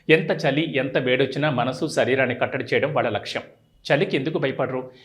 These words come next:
ఇది వినగానే అందరూ అడిగే ప్రశ్న, నాగ సాధువులు మూడు ముఖ్యమైన సాధనాలు చేస్తారు. ఒకటి ప్రాణాయామం. వారు శ్వాసను పూర్తిగా నియంత్రించగలరు. ఈ శ్వాసాభ్యాసం వల్ల శరీరంలో సహజమైన వేడి పుడుతుంది. అది వాళ్లకు చలిని తట్టుకునే శక్తినిస్తుంది.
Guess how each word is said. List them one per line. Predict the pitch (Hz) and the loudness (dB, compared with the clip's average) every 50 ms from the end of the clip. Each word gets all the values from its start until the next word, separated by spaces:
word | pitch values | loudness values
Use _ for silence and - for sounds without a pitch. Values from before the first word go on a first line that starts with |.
| _ _ - | _ _ 0
ఇది | 156 156 | 2 4
వినగానే | 170 185 196 214 208 202 175 170 170 165 170 - 131 | 4 4 4 4 4 4 4 4 2 -2 -2 -2 -2
అందరూ | 127 135 147 160 165 | 0 2 2 2 4
అడిగే | 151 131 131 127 143 | 4 2 2 2 -2
ప్రశ్న, | - - 120 117 117 151 127 110 113 - - - - | -2 -2 -4 -2 -2 -4 -4 -4 -6 -12 -16 -6 0
నాగ | 127 127 139 151 156 156 | 2 2 2 2 -2 0
సాధువులు | 160 139 131 143 131 127 139 143 135 123 | 0 0 0 0 -2 -2 -4 -4 -2 0
మూడు | 135 139 135 | 0 0 0
ముఖ్యమైన | 120 113 110 - 147 143 151 143 - - | -2 -6 -8 -6 -4 -4 -4 -4 -2 0
సాధనాలు | 113 104 104 123 120 117 107 - | 0 0 0 0 -4 -4 -4 -4
చేస్తారు. | 113 104 - - 107 92 - - - _ _ _ _ _ _ _ - | -6 -6 -4 -4 -6 -6 -6 -10 -20 _ _ _ _ _ _ _ 0
ఒకటి | 156 147 - 226 226 202 | 2 4 4 4 4 4
ప్రాణాయామం. | - 143 127 120 127 131 117 101 98 98 92 - - - - | 6 6 6 6 4 2 2 2 2 2 -2 -8 -10 -2 6
వారు | 127 135 156 160 | 6 6 6 6
శ్వాసను | 151 - 143 123 117 - - 170 160 - | 2 2 4 4 4 4 0 -4 -2 -2
పూర్తిగా | 147 143 147 170 156 160 139 | -2 -2 -2 -2 -2 -2 -2
నియంత్రించగలరు. | 113 104 117 123 - 127 117 110 - - 104 98 - - - - - _ _ _ - - | 0 0 -2 -2 -2 -6 -8 -8 -4 -4 -4 -4 -6 -12 -16 -20 -20 _ _ _ -2 0
ఈ | 175 185 | 0 0
శ్వాసాభ్యాసం | 180 - 147 139 - - 180 170 165 156 156 151 151 151 | 2 4 4 4 6 6 2 2 4 2 0 0 2 0
వల్ల | 147 139 135 131 | 2 4 4 2
శరీరంలో | - 127 120 127 135 143 139 135 139 | 2 0 2 2 2 2 2 0 0
సహజమైన | 131 - 123 107 120 131 131 135 131 117 | 2 0 -2 -2 0 -4 -4 -4 -4 -2
వేడి | 107 110 113 117 113 | 0 0 0 0 0
పుడుతుంది. | 120 107 - 113 98 - - - - - - - - _ - | -4 -4 -4 -6 -6 -6 -8 -14 -16 -20 -20 -20 -16 _ 0
అది | 147 139 156 | 2 2 2
వాళ్లకు | 160 139 120 117 135 - - 127 - | 2 2 0 0 0 -2 -6 -6 -4
చలిని | 135 120 131 156 156 | -2 -2 0 -2 -2
తట్టుకునే | 151 - - - 147 135 147 - | -4 -6 -4 -4 -4 -4 -4 -6
శక్తినిస్తుంది. | 120 - - 113 101 - - - - - - | -8 -8 -6 -8 -8 -8 -12 -14 -16 -16 -18